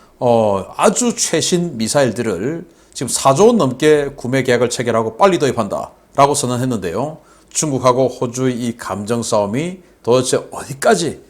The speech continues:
예, 진행될지 한번 지켜보도록 하겠고, 어떤 내용인지 한번 보겠습니다. 그리고, 어, 지금 우크라이나의 체코가 아주 정말 발벗고 나서서 전차, 장갑차를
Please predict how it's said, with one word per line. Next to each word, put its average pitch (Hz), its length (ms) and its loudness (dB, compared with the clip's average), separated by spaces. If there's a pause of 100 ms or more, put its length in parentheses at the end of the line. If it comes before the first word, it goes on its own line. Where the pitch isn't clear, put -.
(120)
예, 104 160 0
진행될지 110 600 -2
한번 101 600 -2
지켜보도록 95 800 -2
하겠고, 98 460 -2 (180)
어떤 170 380 2
내용인지 120 720 0
한번 104 260 -4
보겠습니다. 104 760 -4 (400)
그리고, 170 580 6 (240)
어, 160 480 6
지금 175 380 -2
우크라이나의 165 640 2
체코가 151 720 2
아주 226 680 0
정말 147 260 -4
발벗고 147 340 2
나서서 123 720 0
전차, 110 500 -2
장갑차를 120 680 -2